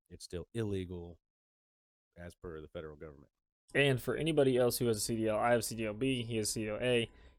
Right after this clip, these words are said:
Speaker 2: Anyone who has a commercial driver's license, if you don't already know this fact, because I didn't know this fact because I thought it only applied to C D L As, your B C A count for driving is half.
Speaker 1: Oh, yeah, no, that's,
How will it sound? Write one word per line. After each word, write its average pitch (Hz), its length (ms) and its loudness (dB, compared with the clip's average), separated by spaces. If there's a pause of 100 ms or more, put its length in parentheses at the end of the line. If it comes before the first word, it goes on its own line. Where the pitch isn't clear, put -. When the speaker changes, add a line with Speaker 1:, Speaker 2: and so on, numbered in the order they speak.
(120)
Speaker 2:
Anyone 160 280 4
who 151 40 6
has 143 100 6
a 135 40 -2
commercial 135 280 2
driver's 120 220 6
license, - 380 0 (280)
if - 140 -14
you 107 60 -10
don't 135 180 4
already 151 140 4
know 143 120 6
this 135 120 2
fact, 123 360 2 (480)
because 110 240 2
I 110 100 6
didn't 117 120 4
know 110 100 2
this 107 120 2
fact 127 240 2
because 107 220 0
I 104 60 2
thought 107 140 4
it 107 80 2
only 104 120 2
applied 104 200 0
to 104 60 -8
C 110 140 -4
D 104 140 -2
L 104 160 -2
As, 107 400 -4 (1300)
your 127 480 4 (480)
B 135 120 4
C 151 220 6
A 147 100 6
count 107 360 2 (880)
for 123 120 4
driving 120 440 4
is - 160 -4
half. - 480 4 (1000)
Speaker 1:
Oh, 107 140 -6
yeah, 85 220 -10
no, 82 180 -14
that's, 87 160 -14